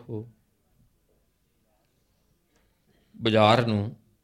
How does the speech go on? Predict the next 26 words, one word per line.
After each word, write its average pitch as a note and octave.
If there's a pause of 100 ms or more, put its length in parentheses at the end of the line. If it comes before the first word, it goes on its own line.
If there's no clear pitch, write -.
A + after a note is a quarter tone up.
(960)
ਉਸ D#3+
ਵਸਤੂ C3
ਨੂੰ D#3
ਪਾਉਣ C#3
ਵਾਸਤੇ A#2+
ਕੋਈ A#2
ਭਾਂਡਾ G2+
ਨਾਲ F#2
ਲੈ F2
ਕੇ F#2
ਜਾਂਦੇ F2
ਹੋ, - (580)
ਆਖੋ B2
ਵਾਹਿਗੁਰੂ, - (840)
ਖਾਲੀ G2
ਹੱਥ F2
ਨਹੀਂ। F#2 (1700)
ਚਾਹੇ A2 (100)
ਝੋਲਾ G#2+
ਲੈ A#2
ਜਾਓ, A#2 (2250)
ਚਾਹੇ A2
ਕੋਈ G#2
ਭਾਂਡਾ G2
ਲੈ D#2+
ਜਾਓ, -